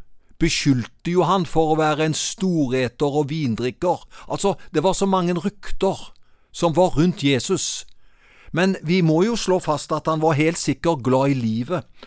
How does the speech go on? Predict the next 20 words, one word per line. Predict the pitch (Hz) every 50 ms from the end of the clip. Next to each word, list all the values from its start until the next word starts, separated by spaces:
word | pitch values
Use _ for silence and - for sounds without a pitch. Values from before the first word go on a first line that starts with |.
| - - -
Han | - 170 185
var | 226 220 160 127
glad | 131 151 180 208 214 214 170 - - - -
i | - - 165
det | 160 185 170
som | - - 190 175
kunne | - 185 190 185 175
skape | - - 185 156 - 160 143
begeistring, | 165 151 120 160 160 196 208 190 - - - 220 226 214 190 - - - - _ - -
og | - 170
det | 165 170 151
som | - 175 165 -
kunne | - 170 180 170
løfte | 160 160 180 185 - - - - - - - 151 147 - - - - - _ - -
mennesker | 123 147 156 139 113 107 117 - - - 147 147 - - -
opp. | 294 - - - - - - - - - - _ _ _ _ _ _ _ -
Jesus | 113 110 139 151 160 151 - - 170 147 - - 170
var | 165 - - -
ingen | 190 175 147 131 123 135 156 165 139 - - - - - -
gledesdreper. | 131 143 156 151 131 107 95 135 147 - - - - - 113 131 127 110 92 - - 101 95 - - -